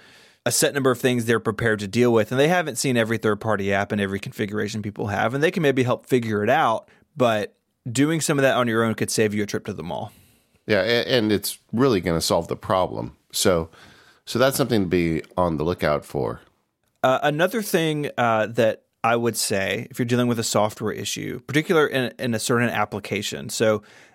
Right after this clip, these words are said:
Speaker 1: uh, let's take, let's take Mail and say that Mail is, uh, is crashing at launch. That's a pretty common issue, uh, as far as Mac apps go, not Mail specifically. Or it's like an app is not doing what it's supposed to do. Maybe it's got a database and it can't open it or something like that.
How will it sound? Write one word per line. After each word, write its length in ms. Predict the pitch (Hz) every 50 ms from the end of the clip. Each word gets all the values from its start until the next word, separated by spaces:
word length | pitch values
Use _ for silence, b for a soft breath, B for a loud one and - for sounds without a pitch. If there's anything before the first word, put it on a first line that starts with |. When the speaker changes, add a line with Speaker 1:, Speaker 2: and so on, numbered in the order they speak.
| B _
Speaker 1:
uh, 180 | 107 107 104 101
let's 240 | 123 131 127 - -
take, 380 | - 156 143 123 117 - - - _ _ _ _
let's 160 | 123 - -
take 180 | - 127 104 113
Mail 540 | 117 110 104 101 101 98 101 113 120 - - - _ _
and 160 | 120 113 110
say 240 | - - 120 117 113
that 220 | 110 110 110 - -
Mail 640 | 110 110 110 117 117 117 113 113 113 110 110 - -
is, 400 | 113 110 110 107 104 104 101 110
uh, 240 | 104 101 98 98 95 -
is 120 | 117 - -
crashing 480 | - - 110 104 101 - - 104 104
at 100 | - -
launch. 440 | - - 76 73 - - - - - - B B B B B B B B B B B B _ -
That's 120 | 123 -
a 40 | -
pretty 240 | - 160 147 139 - _ _ _
common 640 | - - 143 120 113 117 117 113 110 110 104 - - _
issue, 560 | 117 107 - - 107 104 104 104 107 113 - -
uh, 60 | 113 104
as 160 | 101 110 -
far 180 | - 139 123
as 100 | 117 101
Mac 200 | 110 113 107 98
apps 180 | - 104 98 -
go, 80 | 110 107
not 220 | 113 127 120 107
Mail 100 | 117 110
specifically. 380 | - - - 104 98 104 110 123
Or 60 | 135
it's 120 | 143 139
like 240 | 170 147 - - _ -
an 120 | 147 151
app 220 | 165 180 190 185 175
is 120 | 139 127
not 320 | 120 123 127 131 127 -
doing 220 | 117 120 117 113 107
what 120 | 107 104
it's 80 | 107 -
supposed 340 | 107 - - 110 101 101 -
to 100 | 104 95
do. 180 | 107 104 98
Maybe 400 | 101 107 113 113 117 117 113 110
it's 200 | 107 107 - -
got 220 | - 113 107 98 101
a 20 |
database 580 | 104 139 151 156 151 131 135 131 131 127 - -
and 80 | 107
it 60 | 104
can't 240 | - - 107 98 -
open 320 | 135 151 147 - 147 135 135
it 120 | 131 120
or 60 | 120
something 240 | - 120 110 113 110
like 160 | 113 110 101
that. 320 | - 107 98 101 - -